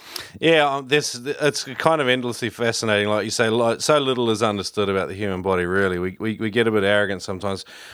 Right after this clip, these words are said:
I mean, the, the, the ketogenic diet, sort of, from what I, my understanding is, it switches our metabolism over from, you know, uh, gly-, glycogen into, into ketones, and, and our body just runs in a completely different way. But it just sounds far more, um,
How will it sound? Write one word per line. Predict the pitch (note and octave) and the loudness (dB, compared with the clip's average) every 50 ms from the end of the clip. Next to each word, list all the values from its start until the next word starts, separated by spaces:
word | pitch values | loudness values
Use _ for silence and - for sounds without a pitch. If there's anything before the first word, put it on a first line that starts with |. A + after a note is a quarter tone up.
| - - - | -18 -6 0
I | B2 | 2
mean, | C3+ C#3+ C#3 | 2 4 4
the, | C#3 C#3+ - - C#3 C3 - _ - | 2 0 -2 -6 -14 -18 -20 _ -12
the, | C#3 C3+ C#3 C3+ | -2 0 2 2
the | B2 B2+ C3+ B2 | 2 0 -4 -2
ketogenic | - F3+ F3+ E3 C#3 G#2 C3 C#3 C3+ C3 A#2 G2 | 0 2 2 4 2 2 2 0 0 0 -2 0
diet, | A#2+ A#2+ B2 A#2+ A2+ G2 - | 2 2 4 2 2 -2 -6
sort | - - B2+ A#2 | -6 -2 0 2
of, | A2+ G#2 F#2 - - | 2 0 0 -6 -16
from | A2+ - D3 C3+ | -2 0 2 4
what | C3+ B2+ B2+ | 4 4 4
I, | B2 B2 A2 | 4 2 2
my | B2 B2+ B2+ B2+ | 0 0 2 2
understanding | B2+ B2 A2 - - B2 A2+ A2+ A2+ | 2 0 -2 -2 0 0 2 2 0
is, | A2+ G2+ A#2+ | 0 -2 -4
it | A2+ | -6
switches | - - C#3 B2+ - B2 G#2+ | -2 -2 -2 0 0 0 2
our | A#2 A2 G#2+ | 4 2 2
metabolism | G2+ F#2+ - - B2 B2+ A#2+ A#2+ A#2 A2 G2 G#2 G#2+ | 0 -2 0 2 2 2 2 2 0 0 0 0 0
over | G#2+ G2+ G2 G2 F#2+ F2+ | 0 0 0 0 -2 -4
from, | - - G#2 G2 F#2+ | -6 -6 -6 -6 -4
you | F#2+ | -4
know, | F#2+ F#2 F2+ F2+ E2+ E2 - - - - - _ _ - - - | -4 -4 -4 -4 -6 -8 -12 -20 -20 -20 -20 _ _ -14 -8 -4
uh, | G2 G#2 G2 - - - G2+ A#2+ | -2 -2 -2 -2 -6 -8 -10 -6
gly-, | A2 A#2+ A#2 A2+ - - | 0 0 0 0 0 -4
glycogen | A2+ G#2+ A#2 A#2+ C3 B2+ - A2+ F#2+ G#2+ G#2+ G#2+ | -4 0 2 2 2 2 0 -4 -4 -2 -2 0
into, | G#2 G#2 G2+ - A2 G2 F#2+ | 0 -2 -2 -2 -2 -2 -2
into | - G#2+ G#2+ G2 - | -2 -4 -6 -6 -8
ketones, | - - - B2 B2 A#2 - B2 G#2+ G2 G2 F#2+ F2 | -10 -4 -4 -4 -2 0 0 0 0 0 -2 -2 -4
and, | G2 F2 E2 - - - - - - - _ | -6 -8 -8 -10 -14 -20 -20 -20 -20 -20 _
and | - A2 A#2+ | -4 0 2
our | B2 A#2+ | 2 4
body | A#2 C3 C3+ C3 B2+ | 4 4 4 4 2
just | G#2+ A#2 A2 - - | 0 -2 -4 -2 0
runs | A#2 A#2 A#2+ B2 A#2+ G#2+ | 2 2 2 2 0 -2
in | A2+ G#2 | -2 -4
a | G2 | -4
completely | - A2+ G#2 - B2 A#2+ G#2+ G2+ G#2 G2+ | -4 -6 -4 -2 -2 -2 -2 -2 -2 -4
different | A2+ G#2+ - - F#2+ E2 | -4 -4 -4 -6 -6 -2
way. | F#2 A2 A#2 A2+ G#2+ | 0 2 4 4 4
But | G#2 G#2 | 2 -2
it | G#2+ G2+ | -2 -4
just | B2 C3 - - | -4 -4 -2 0
sounds | - C3 A#2 A2 - | 0 0 0 0 -4
far | - - A#2 A2+ A2+ A2+ | -4 -2 0 2 2 2
more, | A2+ A2+ A2 G#2+ G#2 G2+ F#2+ G2 - - - - - - - - | 2 0 0 2 0 0 -2 -4 -8 -14 -16 -16 -16 -18 -6 -2
um, | G#2+ A2 G#2+ G#2+ | 0 0 0 -2